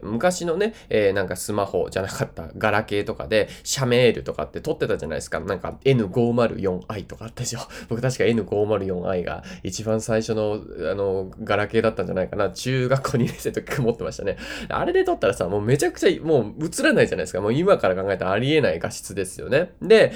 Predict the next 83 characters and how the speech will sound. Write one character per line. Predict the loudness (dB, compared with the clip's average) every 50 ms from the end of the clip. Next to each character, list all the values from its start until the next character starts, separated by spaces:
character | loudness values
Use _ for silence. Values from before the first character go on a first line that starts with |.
| -6 -12 -6 0
ま | 0
あ、 | 2
そ | 4 4 4
れ | 6 6
が | 6
な | 6 4
ん |
か | 4
百 | 2 0 -2 0 0 2
万 | 4 4 2 2
画 | 2 0
素 | 0 0 -2
が | -2 -4
出 | -4
た | -6 -8 -10
り | -10 -8
と | -10 -12
か。 | -8 -6 -6 -6 -4
で、 | -2 0
今 | 4 4 4 4
な | 4
ん | 2
か | 2 2
も | 0 0
う | 0
一 | -2 -4
千 | -6 -2 0 0 0 0 0
万 | 0 0 0 0
画 | -2 -2
素 | -2 -4 -6
と | -6 -6
か | -8 -8 -4
全 | -2 -2 -2 0
然 | 2 2 2 4
あ | 2
る | 2 0 -4
ん | -8 -14
で | -16 -12
す | -8 -4
よ | -4
ね。 | -2 0 0
確 | -2 -2 -6
か | -8 -4
ね。 | -2 -2 -2 -4 -4
う | -2 0 2 4 4 2 2 0 -2 -6 -10 -12 -2
ん。 | 2
で、 | 4 4 4 2 -2 -10 -14 -14 -8 0
え | 2 2 2
っ | 2
と、 | 2 2 4 4 4 6
そ | 4 4
う | 6
い | 6
う |
風 | 4
に | 4 2
解 | 2 2 2 2
像 | 2
度 | 0 2
が | 2 2
上 | 2
が | 2 0
っ | 0
て | -2 -2
い | -2
く | -4 -2
と、 | 2 6 8 8 8 6 4
な | 2
ん | 2
か | 2 2
こ | 2 2 0 0 -2
う、 | -2
ち | -2
ゃ | -2
ん | -2 -2
と | 0 0 0 -2 -2
見 | 0 2 2
え | 2
ま | 2 0 -2
す | -4 -6
よ | -6 -6
ね。 | -6 -6 -6
「あ、 | -8 -10